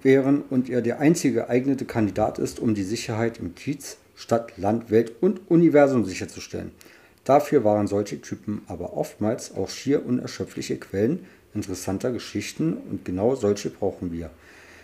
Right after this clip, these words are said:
wenn wir hier wenigstens etwas Hilfe leisten wollen. Denn noch immer war ich wild entschlossen, hier nicht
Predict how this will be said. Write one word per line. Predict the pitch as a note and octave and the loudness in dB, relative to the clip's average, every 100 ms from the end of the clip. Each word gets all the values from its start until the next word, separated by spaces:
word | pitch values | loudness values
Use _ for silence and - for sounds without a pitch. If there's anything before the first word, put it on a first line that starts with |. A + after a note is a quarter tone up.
| - _ | -20 _
wenn | A2+ A#2+ | 0 4
wir | C#3 | 6
hier | C3+ C3 A2+ G#2 | 6 4 2 2
wenigstens | F#2+ A2 - D3 C#3+ | 2 -2 -2 -6 -4
etwas | A#2 A2 C3+ - | -8 -6 -8 -6
Hilfe | - G#2+ A2 | -4 -2 0
leisten | G2 F2 - F#2+ | -2 -2 -6 -10
wollen. | E2+ E2+ - _ _ _ _ _ _ _ _ _ _ _ - - - - - - _ C#3+ | -8 -10 -14 _ _ _ _ _ _ _ _ _ _ _ -20 -20 -20 -20 -20 -20 _ 8
Denn | E3+ | 8
noch | G3 - | 8 6
immer | F3 F3 | 6 8
war | C3 C#3 C#3 | 8 6 4
ich | C3+ - | -2 2
wild | D3+ E3 | 2 4
entschlossen, | A#2+ A2+ A#2 C#3+ - C3 G3 F#3+ - _ _ | -2 -2 2 2 4 2 2 -4 -18 _ _
hier | - - D#3 | -10 4 6
nicht | D3+ D#3+ - | 6 0 -10